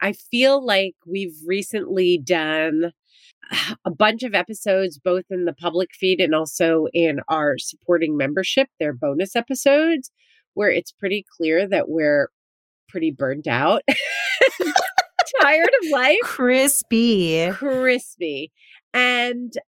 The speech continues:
Speaker 1: I was so inspired coming back from our trip to L A. And I know that not everyone can travel, not everyone can get away from their family, and not everyone, even when they do get an opportunity to go away from their family, as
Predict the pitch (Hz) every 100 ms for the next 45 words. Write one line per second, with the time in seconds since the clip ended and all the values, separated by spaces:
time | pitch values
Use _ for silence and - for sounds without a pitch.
0 | - 202 214 226 240 262 262 269 269 277
1 | 269 196 196 247 226 - 277 262 262 240
2 | 240 220 - 226 247 185 - 196 202 196
3 | 185 180 - 180 180 - 160 202 185 185
4 | 143 - - - 220 220 220 226 226 240
5 | 226 208 233 240 226 226 220 - 180 156
6 | 156 160 - _ _ _ 147 175 214 247
7 | 240 233 226 220 208 196 - 196 190 -
8 | 156 151 - - 262 294 339 381 359 349
9 | 330 311 - 294 311 294 269 247 156 214
10 | 226 269 277 262 - - 220 240 247 247
11 | 247 240 247 240 226 226 220 214 220 208
12 | 202 202 208 214 - 196